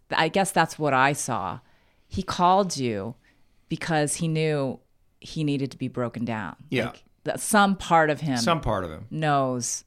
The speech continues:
Speaker 1: like, "I can't keep holding this, and I don't know what else to do. And I,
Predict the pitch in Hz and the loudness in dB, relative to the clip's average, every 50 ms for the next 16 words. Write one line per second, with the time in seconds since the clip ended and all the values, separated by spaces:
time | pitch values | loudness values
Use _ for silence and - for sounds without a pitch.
0 | _ _ - 139 131 - - 147 - - - - 160 151 147 143 139 139 - - | _ _ -6 -6 -4 -4 -4 -6 -6 -6 -6 -4 -2 0 0 0 0 -2 -4 -8
1 | - - - 160 - - - 147 139 131 127 135 127 123 127 123 127 120 117 123 | -14 -10 -8 -8 -8 -8 -6 -6 -4 -4 -2 -2 -2 0 0 -2 -2 -4 -4 -4
2 | - - - - - _ _ _ - 156 147 143 147 135 - 165 147 143 143 - | -6 -8 -8 -10 -14 _ _ _ -4 -2 -2 -2 -2 -2 0 0 0 0 -2 -4
3 | 151 147 139 139 131 127 120 120 - - - 131 123 131 127 113 101 - - - | -4 -4 -2 -2 -2 -2 -2 -4 -6 -8 -8 -8 -6 -4 -6 -6 -6 -8 -14 -18
4 | - _ _ _ _ _ _ - - 147 139 127 143 | -20 _ _ _ _ _ _ -6 -4 -2 -2 0 -2